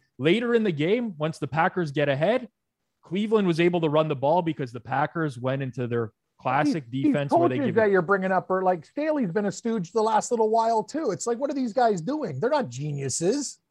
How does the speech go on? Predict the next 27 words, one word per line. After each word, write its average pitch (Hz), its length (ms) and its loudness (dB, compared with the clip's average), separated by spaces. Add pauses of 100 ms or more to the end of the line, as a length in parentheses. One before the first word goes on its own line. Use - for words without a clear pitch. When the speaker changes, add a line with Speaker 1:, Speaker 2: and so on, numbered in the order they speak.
Speaker 2:
They're 233 120 4
just 262 280 2
Speaker 1:
Well, 240 80 4
Speaker 2:
like, 233 120 -2
they 240 80 4
Speaker 1:
I'm 247 80 4
Speaker 2:
make 262 60 6
Speaker 1:
not 202 100 0
Speaker 2:
bad 254 240 4
decisions. 196 760 -2
Speaker 1:
Well, 220 120 2
f-, - 200 -6
of 170 100 -6
course, 214 200 -4
well, 143 420 4
yes 170 280 0
and 139 120 -2
no. 139 160 4
We 139 300 -2
can 139 140 -4
agree, 139 240 -4 (360)
disagree 143 420 -2
on 123 200 2
what 123 260 2 (320)
bad 120 340 -2
decisions. 113 480 -6 (120)
Like, 127 200 -2